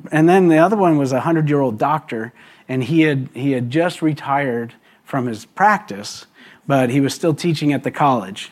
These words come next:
He was still teaching, uh, doctoring at the college and didn't have an-, you know. So if you, if you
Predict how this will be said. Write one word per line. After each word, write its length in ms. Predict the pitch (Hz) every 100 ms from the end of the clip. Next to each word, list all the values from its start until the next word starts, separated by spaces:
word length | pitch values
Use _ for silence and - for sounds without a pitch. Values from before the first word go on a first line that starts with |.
| -
He 160 | 120 131
was 120 | 113
still 200 | - 131
teaching, 580 | 139 123 127 117 110 123
uh, 200 | 113 117
doctoring 460 | 123 120 - 117
at 100 | 113
the 80 | -
college 400 | 123 117 117 - - - -
and 140 | 139
didn't 200 | 151 165
have 260 | 160 151 139
an-, 180 | 165 160
you 120 | 147
know. 160 | 117 - - -
So 340 | - 185 165 - - _ _ -
if 240 | 175 156
you, 140 | 214 202
if 240 | 175 175 -
you 360 | 196 185 180